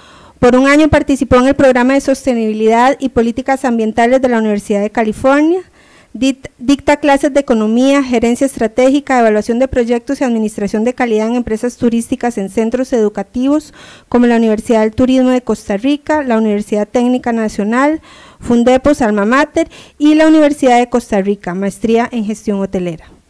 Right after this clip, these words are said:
Desde el año dos mil dos, involucrado en el sector turístico, en actividades de diversa índole como la dirección ejecutiva de la Cámara Nacional de Turismo por más de siete años,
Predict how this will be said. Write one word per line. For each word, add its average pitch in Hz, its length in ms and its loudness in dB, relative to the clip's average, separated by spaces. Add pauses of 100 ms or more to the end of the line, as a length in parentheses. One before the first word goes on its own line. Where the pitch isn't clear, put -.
(360)
Desde 226 280 0
el 233 80 0
año 262 220 4
dos 269 160 4
mil 254 200 0
dos, 302 400 2
involucrado 233 600 2
en 277 80 2
el 269 60 0
sector 226 360 -2
turístico, 302 720 0
en 233 140 -2
actividades 220 480 0
de 254 160 4
diversa 233 400 2
índole 269 420 0
como 220 380 -2
la 220 140 -2
dirección 214 420 0
ejecutiva 247 640 2
de 233 80 2
la 202 120 -2
Cámara 254 400 -2
Nacional 214 380 -2
de 240 100 0
Turismo 277 480 0
por 220 200 -6
más 208 180 -4
de 226 100 -2
siete 226 320 -4
años, 269 460 -2